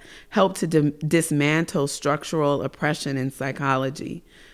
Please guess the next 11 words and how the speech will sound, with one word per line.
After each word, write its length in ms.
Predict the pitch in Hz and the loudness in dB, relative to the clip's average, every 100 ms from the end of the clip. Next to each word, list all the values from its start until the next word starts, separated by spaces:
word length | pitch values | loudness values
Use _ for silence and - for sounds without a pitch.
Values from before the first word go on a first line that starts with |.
| - - | -14 0
My 140 | 151 | 0
precious 580 | 151 190 175 - 175 - | 0 0 2 2 -2 -4
P 200 | - 165 | -2 2
H 220 | 156 147 - | 2 0 -4
D 140 | 156 | -2
baby, 400 | 143 139 135 139 | 0 0 0 0
I 80 | 139 | 0
wish 400 | 143 165 - - - - - - _ - | 0 0 -2 -10 -14 -20 -20 -20 _ 0
you 160 | 165 | 2
the 140 | 151 139 | 4 4
reach 400 | 147 175 175 | 4 0 -2